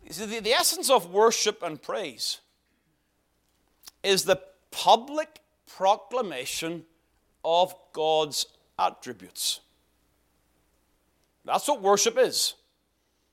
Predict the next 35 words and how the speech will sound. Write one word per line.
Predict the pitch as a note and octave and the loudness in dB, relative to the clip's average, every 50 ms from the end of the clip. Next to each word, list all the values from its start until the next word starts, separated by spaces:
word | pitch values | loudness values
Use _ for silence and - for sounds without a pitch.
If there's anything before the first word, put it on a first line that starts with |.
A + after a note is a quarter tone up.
| _ _ _ - - | _ _ _ -20 -20
Again, | _ B2+ C3 C3 | _ -20 -18 -16
we | C#3+ C#3+ D3+ D#3+ | -14 -8 -6 0
live | F3+ G3+ E3+ | 0 0 0
in | F3 | 0
the | D#3+ D3+ | -8 -8
confusion | - D3+ D3 - F3+ G3+ A3+ G#3 F3+ E3+ | -10 -10 -8 -6 -2 -2 -2 -2 -2 -4
of | D3 C#3+ | -6 2
modern | E3 F3+ F3+ E3+ D#3 | 2 2 2 2 0
age | F#3+ G3+ G#3 G#3+ G3 - - | 0 2 2 0 0 -4 -8
when | D#3+ D3 C#3 - _ _ _ _ _ _ | -8 -8 -8 -14 _ _ _ _ _ _
worship | - C3 C#3 E3 F#3+ F#3+ - D3+ | -16 -6 0 0 0 0 0 -4
becomes | D#3 D3 E3 D#3+ D#3+ D3+ | -6 -4 -4 -4 -2 -2
so | - - F3+ F#3 F3+ | -2 0 0 0 0
very | D3 E3+ E3+ E3+ D#3+ | 0 0 0 0 0
subjective. | - - - D#3+ C#3+ - F#3 G#3 A#3 - - - D3+ - - - _ _ _ _ _ _ _ _ _ _ _ | -2 -4 -6 -8 -10 -2 -2 0 -2 -2 -4 -12 -12 -12 -12 -20 _ _ _ _ _ _ _ _ _ _ _
But | - E3 E3+ | -4 -2 0
even | G3 A#3+ A#3+ A#3 A3+ A3 | 0 0 2 0 0 2
the | G3+ F#3+ | 2 0
subjective | - - - F#3+ F3+ D#3 - - E3 G3 B3 B3 - - G#3 | 0 0 0 -4 -6 -6 -10 -2 0 0 0 0 -2 -2 2
aspect | A3 A3 A3+ A#3+ A#3 - - G3+ - | 4 4 4 4 2 -4 -6 -6 -6
of | F#3 D#3 C#3+ | -6 -8 -6
worship | C#3 F3 G3+ G#3 G3 - - D#3 A#2 - _ _ _ _ - _ _ _ | -2 0 0 0 0 -2 -6 -6 -8 -10 _ _ _ _ -20 _ _ _
is | - F#3+ F3+ F3 | -6 -4 -2 -4
in | F#3+ E3 | -4 -4
connection | - G3 F3 E3 E3 F#3 A3+ A3 - - A#3+ B3+ | -4 -6 -6 -4 -2 -4 -4 -4 -6 -10 -4 -2
with | B3+ A#3 B3 - | -2 -2 -2 -2
who | F3 F3+ F3+ F#3+ F#3+ | -2 -2 -2 -2 -2
God | - F#3 F3+ F#3+ | 0 -2 0 2
is, | G#3 G3 - | 0 0 -2
as | F3 D#3 | -4 -4
we'll | F3+ | -4
see | E3 - F#3 F#3 | -4 -4 -4 -4
in | F3+ D#3 | -6 -6
this | D3 D3 - | -6 -6 -6
psalm. | - A#3+ C4+ B3+ - | -6 -6 -6 -8 -8